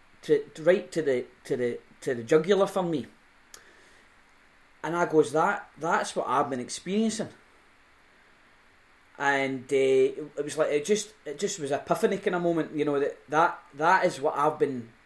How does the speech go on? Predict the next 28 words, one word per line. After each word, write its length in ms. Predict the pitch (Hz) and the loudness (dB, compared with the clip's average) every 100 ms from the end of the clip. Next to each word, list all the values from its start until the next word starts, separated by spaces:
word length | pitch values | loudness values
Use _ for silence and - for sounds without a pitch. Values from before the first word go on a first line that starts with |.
| _ _ _ _ _ _ | _ _ _ _ _ _
you 100 | 151 | -6
know, 100 | 143 | -6
wh-, 220 | 131 143 | -6 -6
which, 300 | 151 160 - - | -6 -6 -8 -8
which 200 | 156 160 | -8 -6
has 120 | 147 | -6
been 160 | 139 127 | -6 -4
playing 260 | - 202 | 2 4
out 80 | 190 | 4
in 80 | 151 | 0
my 80 | 147 | 0
life, 300 | 135 139 - | 0 0 -4
but 160 | 135 - - | -8 -8 -10
it's 180 | 135 - | -10 -8
been 180 | 131 - | -10 -8
undefined. 800 | 139 147 139 - 117 127 127 120 - - - - - - - - - - - - - - - - - | -6 -6 -8 -8 -6 -6 -8 -14 -20 -20 -20 -20 -20 -20 -20 -20 -20 -18 -18 -20 -20 -20 -20 -20 -10
So 400 | - 165 156 156 - | 2 10 10 10 8
I 100 | 208 | 6
went 160 | 208 | 6
up 160 | 170 175 | 2 4
there, 180 | 165 160 - _ _ 135 | 4 2 -10 _ _ -6
uh, 140 | 127 - | -6 -4
two 120 | 190 | -6
weeks 240 | 202 - | -6 -4
ago, 300 | 202 165 151 | -2 2 4
and 100 | 131 | 4
I 40 | 135 | 0
was, 300 | 123 - | -2 -8